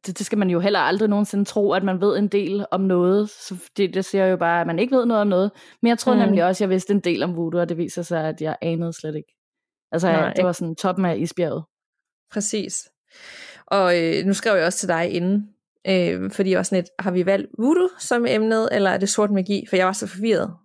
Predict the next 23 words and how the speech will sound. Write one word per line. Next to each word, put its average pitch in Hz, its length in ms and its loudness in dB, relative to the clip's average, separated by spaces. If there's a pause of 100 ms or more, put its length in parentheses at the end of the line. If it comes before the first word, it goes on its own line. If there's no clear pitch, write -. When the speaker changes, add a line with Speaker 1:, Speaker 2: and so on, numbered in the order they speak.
(120)
Speaker 2:
og 185 60 -8
så, 202 220 0
du 180 160 -8
ved, 185 200 0
Speaker 1:
Ja. 185 60 -2
Speaker 2:
<laughs> - 1080 -18
jeg 208 80 0
tænkte, 202 240 0
"Jamen, 165 100 -2
det 233 80 2
er 269 40 4
jo 269 80 -2
to, 277 220 0 (160)
det 233 60 2
er 233 40 6
jo 226 40 0
to 220 220 0
forskellige 196 360 -2
ting," - 280 -2
men 175 160 0
altså, 180 280 -6
de, 202 200 2
øh, 175 180 4